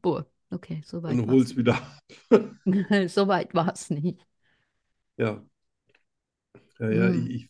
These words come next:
Speaker 2: ich könnte ja mit dem Bus
Speaker 1: Ah.
Speaker 2: hinfahren, ne? Wenn, wenn ich nicht so
Speaker 1: Ja.
Speaker 2: Probleme hätte, es in diesen Bus einzusteigen.
Speaker 1: Ja.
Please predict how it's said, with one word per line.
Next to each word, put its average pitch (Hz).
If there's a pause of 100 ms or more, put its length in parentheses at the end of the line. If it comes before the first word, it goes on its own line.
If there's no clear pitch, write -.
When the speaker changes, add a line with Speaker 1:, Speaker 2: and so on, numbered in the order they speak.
Speaker 2:
ich -
könnte 123
ja 117
mit 107
dem 98
Bus 151
Speaker 1:
Ah. -
Speaker 2:
hinfahren, 104
ne? 107
Wenn, -
wenn 107
ich 98
nicht 190
so 175
Speaker 1:
Ja. 160
Speaker 2:
Probleme 147
hätte, 123
es 120
in 120
diesen 107
Bus 196
einzusteigen. 113 (920)
Speaker 1:
Ja. 190